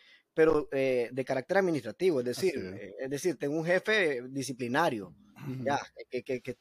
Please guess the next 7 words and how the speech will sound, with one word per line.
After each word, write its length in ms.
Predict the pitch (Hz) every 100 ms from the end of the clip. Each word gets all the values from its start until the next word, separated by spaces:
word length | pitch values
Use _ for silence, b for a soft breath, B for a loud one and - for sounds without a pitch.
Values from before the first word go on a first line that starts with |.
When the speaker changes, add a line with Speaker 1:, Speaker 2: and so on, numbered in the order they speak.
| _
Speaker 1:
ve 360 | _ 127 139 143
situaciones 440 | - 156 156 160
disciplinarias 640 | 165 170 175 160 160 175 143
o 160 | 131
traslado, 480 | 127 143 165 170 165
destitución, 540 | 156 151 170 175 175 160
etcétera, 340 | 175 190